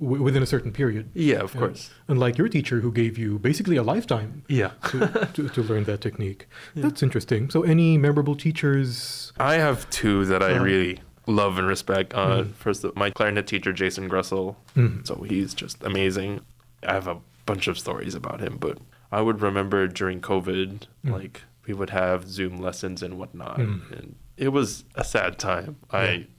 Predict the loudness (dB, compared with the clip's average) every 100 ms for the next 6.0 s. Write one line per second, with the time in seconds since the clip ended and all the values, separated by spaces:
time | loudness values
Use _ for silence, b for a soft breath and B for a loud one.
0 | _ _ _ -8 -6 -10 -8 -8 -8 -6
1 | -6 -4 -6 -4 0 2 4 4 2 2
2 | 2 4 4 4 2 -6 0 2 4 4
3 | 4 2 2 0 0 0 2 2 4 4
4 | 0 -2 2 2 0 -6 -4 -4 -2 -2
5 | -2 -2 0 2 2 0 -2 -4 -4